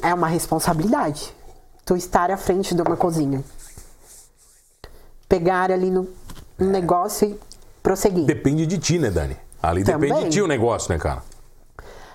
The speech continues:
Speaker 1: Aí eu pensei, pensei um dia, dois. Aí eu fui, eu tava de férias na época, eu fui lá conversar com a gerente. Eu disse, "Ah, vamos experimentar." Aí ela disse assim, "Vai por ti. Tu trabalha um mês, trabalha dois,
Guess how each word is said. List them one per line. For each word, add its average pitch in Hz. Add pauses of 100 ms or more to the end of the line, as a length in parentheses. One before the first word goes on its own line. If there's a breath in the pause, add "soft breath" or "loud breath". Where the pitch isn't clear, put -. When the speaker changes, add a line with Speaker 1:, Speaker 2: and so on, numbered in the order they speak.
(200 loud breath)
Speaker 1:
Aí 247
eu 269
pensei, 226
pensei 196
um 185
dia, 202
dois. 185 (480 loud breath)
Aí 220
eu 233
fui, 247
eu 190
tava 175
de 170
férias 180
na 196
época, -
eu 247
fui 247
lá 240
conversar 247
com 233
a 233
gerente. 226 (640 soft breath)
Eu 233
disse, -
"Ah, 262
vamos 175
experimentar." 196 (480 loud breath)
Aí 196
ela 202
disse 196
assim, 240
"Vai 180
por 208
ti. 160 (480 loud breath)
Tu -
trabalha 151
um 196
mês, 196
trabalha 147
dois, 175